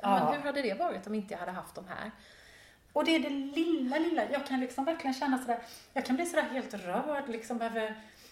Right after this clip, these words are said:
Speaker 1: jag kan känna vinden på min
Speaker 2: Ja.
Speaker 1: kind, eller bara känna att, "Åh, jag har de här människorna i mitt liv som, som jag älskar och som
Speaker 2: Ja,
Speaker 1: älskar
Speaker 2: visst.
Speaker 1: mig." Eller,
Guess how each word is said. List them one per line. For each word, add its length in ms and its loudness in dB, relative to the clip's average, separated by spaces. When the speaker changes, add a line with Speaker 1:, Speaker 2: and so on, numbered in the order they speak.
Speaker 1:
jag 120 -2
kan 100 0
känna 180 0
vinden 480 -2
på 80 -6
min 120 -4
Speaker 2:
Ja. 160 -2
Speaker 1:
kind, 540 -2
eller 200 0
bara 180 4
känna 240 -4
att, 80 -4
"Åh, 420 4
jag 60 -6
har 140 -2
de 100 -4
här 120 -2
människorna 420 -4
i 20 -6
mitt 220 -8
liv 280 -2
som, 380 -6
som 200 -8
jag 120 -4
älskar 640 -4
och 80 -4
som 160 -8
Speaker 2:
Ja, 80 -4
Speaker 1:
älskar 260 -4
Speaker 2:
visst. 100 -2
Speaker 1:
mig." 380 -2
Eller, 220 -2